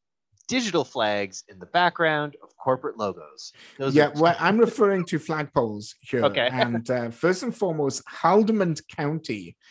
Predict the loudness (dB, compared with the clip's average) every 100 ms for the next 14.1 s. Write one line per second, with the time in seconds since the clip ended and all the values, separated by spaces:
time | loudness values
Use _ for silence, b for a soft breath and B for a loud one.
0 | B B 0 2 2 0 0 -2 -2 -2
1 | -2 -2 -2 0 -2 0 -2 -2 -4 -4
2 | -4 0 0 0 -4 -6 -10 -10 -14 B
3 | B -12 -6 0 0 0 -2 2 4 4
4 | 4 0 0 -2 -4 -4 -4 -8 -8 -12
5 | -14 -12 -6 -4 -4 -6 -6 0 2 2
6 | 0 -6 -10 -12 -14 -18 _ -10 -6 -6
7 | 4 6 6 6 2 2 2 4 2 0
8 | -2 -4 -4 -4 -2 -2 2 2 2 0
9 | -2 -4 -6 -12 _ -2 0 0 -2 -8
10 | -12 -12 -14 -16 -16 -16 -16 -10 -2 0
11 | 0 0 0 -2 0 2 4 2 0 0
12 | 2 2 2 4 4 2 -2 -2 -2 0
13 | -2 -2 -2 -2 -2 -2 -4 -6 -4 -4
14 | -4